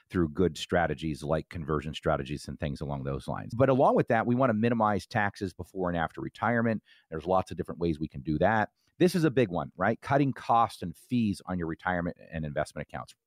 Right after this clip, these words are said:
Fees will reduce your gains and compound your losses.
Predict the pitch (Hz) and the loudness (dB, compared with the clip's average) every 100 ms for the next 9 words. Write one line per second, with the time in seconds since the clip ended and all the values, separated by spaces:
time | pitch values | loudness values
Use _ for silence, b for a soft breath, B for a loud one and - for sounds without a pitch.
0 | _ 123 127 117 107 87 73 110 131 - | _ 2 4 4 2 2 2 2 2 0
1 | 104 104 95 90 98 90 92 82 80 78 | -2 -2 -2 -2 0 0 0 -2 0 2
2 | 78 - 53 | 0 -2 -12